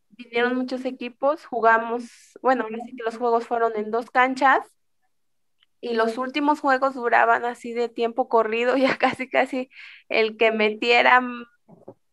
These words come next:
en cinco minutos las más canastas,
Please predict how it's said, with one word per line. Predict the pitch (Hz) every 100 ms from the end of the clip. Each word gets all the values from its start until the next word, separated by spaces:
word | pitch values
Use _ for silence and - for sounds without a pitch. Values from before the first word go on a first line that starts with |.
| -
en | 233 226 220
cinco | 247 247 269
minutos | 247 240 233 277 262 247
las | 226 208 214 220 _ _ _ _
más | - - 359 247
canastas, | 247 240 240 247 240